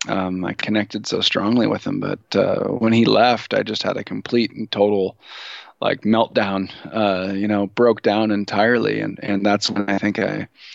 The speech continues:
sort of purged um, all of this, you know, these expectations of myself and this, uh,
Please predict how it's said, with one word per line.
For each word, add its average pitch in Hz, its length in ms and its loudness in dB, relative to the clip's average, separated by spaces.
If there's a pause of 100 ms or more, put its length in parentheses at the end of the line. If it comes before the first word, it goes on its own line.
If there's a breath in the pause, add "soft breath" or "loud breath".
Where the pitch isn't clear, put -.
(140 loud breath)
sort 107 300 4
of 92 140 0
purged 107 640 0 (680 loud breath)
um, 92 360 -2
all 101 260 4
of 98 160 2
this, 95 400 2
you 110 80 -2
know, 92 180 0
these 98 180 0
expectations 98 920 -2
of 101 120 0
myself 101 600 0
and 98 140 -8
this, 95 300 -8
uh, - 320 -8